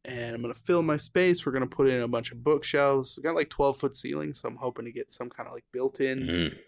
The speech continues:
Speaker 1: like, we might have to build them ourselves kinda thing, but, like, storage bookshelves that go to the ceiling, 'cause, I don't know, for some reason, one of those library ladders seems like a really good idea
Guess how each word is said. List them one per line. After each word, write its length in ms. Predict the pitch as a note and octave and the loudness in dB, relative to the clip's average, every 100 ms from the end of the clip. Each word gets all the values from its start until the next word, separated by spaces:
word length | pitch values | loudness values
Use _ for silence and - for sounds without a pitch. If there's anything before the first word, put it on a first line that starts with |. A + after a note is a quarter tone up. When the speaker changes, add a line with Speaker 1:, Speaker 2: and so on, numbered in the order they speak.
| _ _ - | _ _ -18
Speaker 1:
like, 200 | B2 - | -16 -16
we 100 | C3 C3 | -12 -8
might 120 | B2+ | -8
have 140 | C3 | -6
to 80 | C#3 | -6
build 260 | B2+ C3+ B2+ | -2 0 0
them 100 | A#2+ | -4
ourselves 340 | A#2+ - B2+ | -4 -2 -2
kinda 220 | - C3+ C3+ | 0 -2 0
thing, 300 | C#3+ C#3+ B2+ | 0 0 -2
but, 160 | A#2+ _ | -8 _
like, 220 | C#3+ - - _ _ _ | -16 -16 -20 _ _ _
storage 680 | - - D3+ C#3+ B2+ B2+ - - | -4 0 4 6 4 0 -10 -6
bookshelves 580 | B2+ - B2 G#2+ - - | -6 -4 -4 -4 -6 -8
that 120 | A#2+ | -2
go 120 | A#2+ | -2
to 80 | - | -2
the 100 | - | -4
ceiling, 400 | - A#2+ A2+ - - | -6 -6 -8 -14 -18
'cause, 340 | - A2+ - _ _ _ _ _ _ | -14 -12 -14 _ _ _ _ _ _
I 80 | C3 | -6
don't 100 | C3+ | -4
know, 40 | A#2+ | -2
for 100 | - | 2
some 180 | D#3 D#3 | 4 6
reason, 400 | D#3 C#3+ C3 B2+ | 4 4 2 2
one 140 | C3+ | 2
of 60 | B2+ | 2
those 200 | A#2+ C3 | 2 0
library 420 | A#2+ B2+ B2+ C3 | -2 0 0 0
ladders 440 | B2+ C3+ C3+ C3+ | -2 -4 -4 -4
seems 220 | - B2+ B2 | -4 -4 -4
like 120 | A#2 | -8
a 60 | A2+ | -12
really 340 | A2 G#2+ A2 | -14 -16 -16
good 160 | - - | -14 -14
idea 480 | - _ - - | -14 _ -20 -20